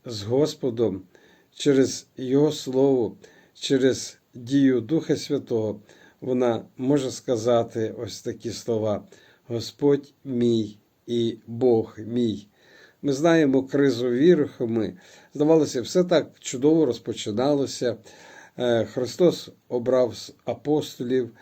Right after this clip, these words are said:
майбутніх і на протязі того трьохрічного, е, спілкування з ними їх навчав, збудовував їх в вірі і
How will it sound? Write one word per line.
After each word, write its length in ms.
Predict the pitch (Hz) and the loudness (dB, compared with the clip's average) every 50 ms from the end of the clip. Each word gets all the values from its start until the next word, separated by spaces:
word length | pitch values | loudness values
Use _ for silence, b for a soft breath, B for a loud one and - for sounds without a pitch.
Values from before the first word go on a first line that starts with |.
| b b b b b b - | b b b b b b -2
майбутніх 880 | 135 135 139 139 135 147 147 147 147 - - 139 135 135 135 - - b b b b b b | 2 4 4 4 4 2 2 2 0 0 0 2 2 2 0 -2 -12 b b b b b b
і 380 | 147 151 156 147 139 135 123 | 2 6 6 8 8 6 4
на 160 | 117 123 131 | 2 0 -2
протязі 1080 | 131 - 147 143 131 - 135 135 120 110 113 120 127 131 127 127 123 120 117 113 110 104 104 B B B B B B B _ _ | -2 0 0 -2 0 0 -2 -2 -2 -2 -2 -2 0 2 4 4 4 4 4 2 0 -2 -8 B B B B B B B _ _
того 480 | - 127 113 117 120 117 113 - - - _ | 0 2 2 4 2 2 0 -2 -6 -10 _
трьохрічного, 1040 | - 135 127 - - 147 143 139 139 - - - 127 123 120 117 117 117 110 - - b b b b b b b b | -6 -6 -4 -2 -2 0 0 0 -2 -4 -6 -2 0 2 2 2 2 0 -2 -4 -10 b b b b b b b b
е, 680 | - 127 123 120 120 117 117 117 113 110 104 101 107 104 | -2 0 2 4 4 4 2 2 2 0 -2 -2 -4 -6
спілкування 1200 | - - - - - - - - 143 135 113 - 120 123 120 127 135 143 147 147 143 143 139 127 | -8 -10 -10 -10 -12 -12 -6 -2 -2 -2 0 0 -2 0 2 4 4 4 4 4 4 4 2 0
з 140 | 117 120 | -2 -2
ними 420 | 127 131 131 127 127 123 120 113 104 107 b b b b b b b b b | -2 0 2 2 2 2 0 0 -2 -6 b b b b b b b b b
їх 220 | 185 175 - 147 | -2 -2 0 0
навчав, 640 | 147 127 107 - - - 143 143 143 139 131 - 113 | 0 0 0 -2 -2 0 2 4 4 2 0 -2 -6
збудовував 1000 | 110 110 110 117 120 113 110 139 139 143 143 139 131 127 127 127 123 120 107 - b b b b b b | -8 -8 -6 -4 -4 -2 2 2 4 4 4 4 4 2 2 2 2 0 -2 -4 b b b b b b
їх 360 | - 120 123 123 113 120 127 | -12 -6 -4 -4 -4 -4 -4
в 40 | 117 | -4
вірі 580 | 113 113 120 135 135 139 135 127 135 127 110 - b b b b b - | -4 -2 2 4 4 4 4 4 2 0 0 -2 b b b b b -8
і 340 | 113 127 127 123 117 107 | -4 -2 0 2 2 0